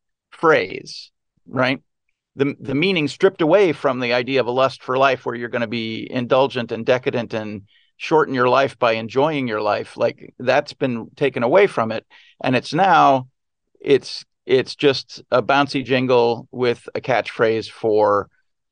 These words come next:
this commercial use. It changes the music to do that to it, right? And, uh, I, I have to, and I, I have to say, I have infinite respect for Iggy Pop, and,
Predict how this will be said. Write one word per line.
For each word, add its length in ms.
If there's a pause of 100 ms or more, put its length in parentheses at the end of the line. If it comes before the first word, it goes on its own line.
this 260
commercial 580
use. 400
It 220
changes 680
the 120
music 460 (240)
to 80
do 240
that 340
to 180
it, 260 (200)
right? 300 (960)
And, 420 (440)
uh, 400
I, 260
I 160
have 220
to, 240
and 160
I, 220
I 80
have 180
to 80
say, 340 (720)
I 120
have 240 (260)
infinite 480
respect 540
for 240
Iggy 180
Pop, 340 (260)
and, 460